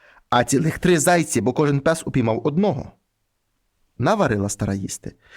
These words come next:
Пополуднували, і до вечора вже не було роботи. І так минали дні. Хлопець лягає спати, а пси коло нього.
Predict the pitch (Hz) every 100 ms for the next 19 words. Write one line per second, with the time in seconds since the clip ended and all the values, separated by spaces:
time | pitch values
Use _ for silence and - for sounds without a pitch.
0 | - 277 285 277 226 233 214 208 220 120
1 | 120 156 208 220 208 247 269 262 277 277
2 | 247 370 - - - _ _ - 123 -
3 | 107 120 120 104 101 104 104 95 120 113
4 | 107 90 - - - - - 240 262 226
5 | 240 233 226 - 240 240 117 - 107 -
6 | 104 107 165 170 170 _